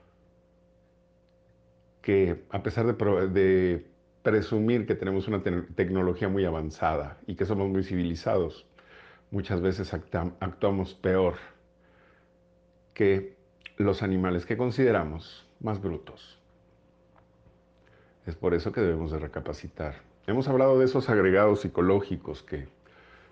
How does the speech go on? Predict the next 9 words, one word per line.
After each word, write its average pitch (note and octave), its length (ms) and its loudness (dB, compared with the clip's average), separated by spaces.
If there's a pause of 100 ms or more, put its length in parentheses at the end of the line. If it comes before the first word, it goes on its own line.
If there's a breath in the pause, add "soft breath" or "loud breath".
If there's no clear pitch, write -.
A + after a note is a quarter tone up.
(120)
que F2 120 -6
tenemos, E2+ 640 -4
esas, G2 200 -4 (140)
esas A2 300 -4
personalidades F2+ 960 -2
múltiples E2+ 720 -8 (720 soft breath)
que F2+ 100 -4
nos F2 180 -2
llevan F2+ 380 0